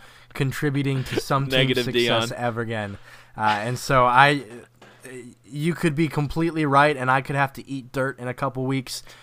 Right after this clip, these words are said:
Speaker 2: I
Speaker 1: but
Speaker 2: hope so. I can't wait to bring it back up. <laughs>
Speaker 1: it, it, there's a chance I could, and I'm admitting to that right now. But it, w-, as a Cavs fan who watched him try to play alongside of Kyrie Irving and then LeBron James in his first year with the Cavs,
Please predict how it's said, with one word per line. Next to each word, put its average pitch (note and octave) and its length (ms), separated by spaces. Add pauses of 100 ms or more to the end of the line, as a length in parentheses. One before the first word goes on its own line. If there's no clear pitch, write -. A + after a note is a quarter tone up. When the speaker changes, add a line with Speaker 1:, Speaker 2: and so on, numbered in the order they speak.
(220)
Speaker 2:
I F#3+ 160
Speaker 1:
but C#3 100
Speaker 2:
hope A3 160
so. F2+ 340
I C#3 80
can't G3 240
wait F3+ 160
to D#3+ 40
bring C3+ 200
it A#2+ 60
back G#2+ 200
up. - 180 (200)
<laughs> - 0
Speaker 1:
it, D3+ 300
it, D3 200
there's F#3 220
a G3+ 60
chance A3 320
I G#3+ 100
could, G#3 220
and B2+ 120
I'm C#3+ 160
admitting E3+ 400
to D#3 80
that D#3 140
right D3 220
now. E3 260 (580)
But C#3 420
it, A#2 420
w-, C3+ 300 (560)
as C#3 180
a C#3 60
Cavs D3+ 340
fan G#2 320
who A2+ 180
watched B2+ 600
him G#2 300 (540)
try C#3+ 220
to D3 80
play C#3+ 240
alongside D#3 920
of E3+ 460 (360)
Kyrie D#3+ 440
Irving D3+ 460
and B2+ 300
then C#3 220
LeBron D3 520
James F3+ 380
in E3+ 100
his C#3 140
first B2 400
year A2 200
with G2+ 120
the G2 80
Cavs, G2 520